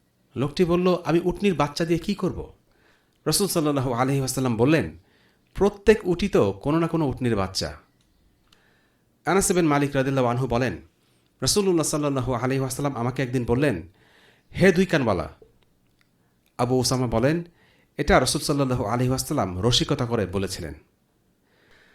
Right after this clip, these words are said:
তাফসিরে ইবনে কাসিরে হাসান রাদিয়াল্লাহু আনহু বলেন, রাসূলুল্লাহ সাল্লাল্লাহু আলাইহি ওয়াসাল্লামের দরবারে এক বৃদ্ধা এসে বলল,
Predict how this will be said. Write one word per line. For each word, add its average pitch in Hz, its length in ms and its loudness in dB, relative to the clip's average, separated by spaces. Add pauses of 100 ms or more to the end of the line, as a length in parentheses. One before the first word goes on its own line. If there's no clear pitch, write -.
(400)
তাফসিরে 185 360 0
ইবনে 151 160 -2
কাসিরে 143 540 -2 (400)
হাসান 180 360 -2
রাদিয়াল্লাহু 151 360 2
আনহু 123 180 0
বলেন, 139 340 2 (760)
রাসূলুল্লাহ 196 440 2
সাল্লাল্লাহু 156 440 2
আলাইহি 139 240 0
ওয়াসাল্লামের 151 500 0
দরবারে 127 580 0 (200)
এক 113 220 -6
বৃদ্ধা 127 300 0
এসে 131 180 0
বলল, 123 380 0